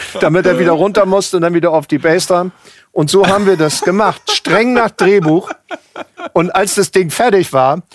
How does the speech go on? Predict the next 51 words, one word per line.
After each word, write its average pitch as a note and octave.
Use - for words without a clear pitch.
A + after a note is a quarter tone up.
hab D3+
ich E3
das D#3
einem C#3
Freund G3
angeboten, C#3
einen B2
sehr E3
guten D3+
Freund D3
von C#3
mir, B2+
der, A#2
äh, A2+
Anwalt B2+
ist B2
und A#2
damals C3
ein A#2+
Label B2+
hatte G#2
bei G#2
der G#2
Polydor. A2
Und A#2
dann A#2+
war B2
auch B2+
Feuer B2+
Flamme, F3
hat D3+
das B2
Ding A#2+
dann A2
auch G#2
haben C#3+
wollen, C3
sagte B2+
aber, F#2+
„Ja, F2+
das D#2+
wird -
da E2
schon B2
noch F#2
mal D#2
neu F2
gespielt F2+
und F2+
gemischt, E2+
oder? B2